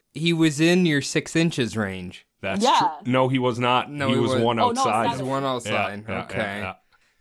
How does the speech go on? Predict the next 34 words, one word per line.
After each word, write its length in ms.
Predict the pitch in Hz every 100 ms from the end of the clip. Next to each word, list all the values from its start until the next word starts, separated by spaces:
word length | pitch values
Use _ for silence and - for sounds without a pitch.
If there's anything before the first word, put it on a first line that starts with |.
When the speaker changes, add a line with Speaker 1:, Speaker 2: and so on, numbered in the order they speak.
| -
Speaker 1:
Jesus. 840 | - 147 175 214 165 117 101 -
I 220 | 113 135
mean, 300 | 143 151 147
obvi-, 500 | 139 120 147 160 -
you 160 | 151 156
know, 360 | 139 131 131 120 - _ _
look, 320 | 151 139 113
let's 200 | 147 160
be 160 | - 156
realistic 600 | 135 131 123 113 - 113
here. 360 | - 113 107 - - _ -
We 160 | 131
don't 180 | 135 143
wanna 180 | 151 143
be 120 | 135
heightists, 600 | 123 135 123 117 104 - -
but 340 | 113 107 104 _ _ _
five 400 | - 135 139 131
one 200 | 131 127
for 140 | 131
a 60 | 117
gentleman, 840 | 123 123 113 117 113 110 104 104 -
um, 460 | 110 107 104 98 104
is 320 | 123 117 110
difficult. 640 | 113 127 120 - 104 101 -
Speaker 2:
You're 160 | 180
a 40 | 196
manlet. 520 | 220 226 220 123 98 _ -
Speaker 1:
Mm-hmm. 340 | 123 127 120
Speaker 2:
You're 100 | 120
a 40 | 123
little 140 | 139
manlet. 440 | 135 135 135 110 -
Speaker 1:
Mm-hmm. 580 | - 120 117 117 113